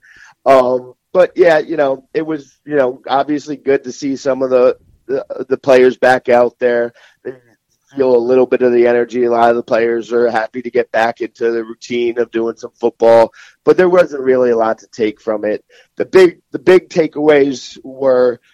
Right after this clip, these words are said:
really about two players, about Brandon Shell and Marcus May. Uh, both of them were f-, fully participated in all the practices. Again, they didn't ask a lot of them,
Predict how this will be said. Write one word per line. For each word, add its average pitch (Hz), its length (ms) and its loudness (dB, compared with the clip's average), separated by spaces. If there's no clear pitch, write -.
really 143 360 -2
about 127 520 0
two 139 200 -2
players, 120 600 0
about 117 300 -4
Brandon 120 380 -2
Shell 113 340 -4
and 113 100 -8
Marcus 107 400 -16
May. 98 380 -4
Uh, 117 200 2
both 131 300 0
of 131 100 0
them 123 180 2
were 120 540 -4
f-, 143 180 -6
fully 151 260 -2
participated 120 1120 -2
in 120 180 0
all 120 160 -2
the 120 100 -4
practices. 117 640 0
Again, 110 340 -4
they 110 120 -6
didn't 113 180 -4
ask 110 320 -6
a 113 60 -4
lot 104 280 -2
of 101 120 -6
them, 101 260 -6